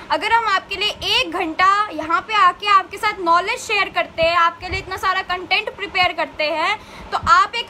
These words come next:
अच्छे स्टूडेंट की तरह एक वीडियो नहीं बना के भेज सकते? क्या आपके टीचर्स ने आपको इतना बड़ा काम दे दिया है?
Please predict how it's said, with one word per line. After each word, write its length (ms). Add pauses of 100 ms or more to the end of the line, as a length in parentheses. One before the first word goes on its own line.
अच्छे 280
स्टूडेंट 420
की 80
तरह 220
एक 120
वीडियो 440
नहीं 160
बना 240
के 180
भेज 260
सकते? 360 (1800)
क्या 120
आपके 300
टीचर्स 380
ने 100
आपको 300 (120)
इतना 300
बड़ा 280
काम 240
दे 160
दिया 240
है? 360